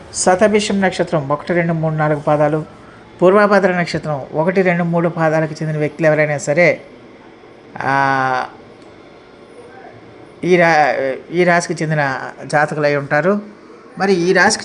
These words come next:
చెందిన జాతకులకి జనవరి నెల ఇరవై ఏడవ తేదీన గోచార ఫలితాలను కనుక మనం ఒకసారి చూసుకుంటే, ఈ రాశికి చెందిన జాతకులకి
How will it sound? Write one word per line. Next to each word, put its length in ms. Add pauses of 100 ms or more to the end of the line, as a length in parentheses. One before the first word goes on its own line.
చెందిన 160
జాతకులకి 840 (600)
జనవరి 400
నెల 280 (500)
ఇరవై 360
ఏడవ 400
తేదీన 500 (640)
గోచార 300
ఫలితాలను 420
కనుక 220
మనం 200
ఒకసారి 400
చూసుకుంటే, 480 (600)
ఈ 120
రాశికి 400
చెందిన 140
జాతకులకి 760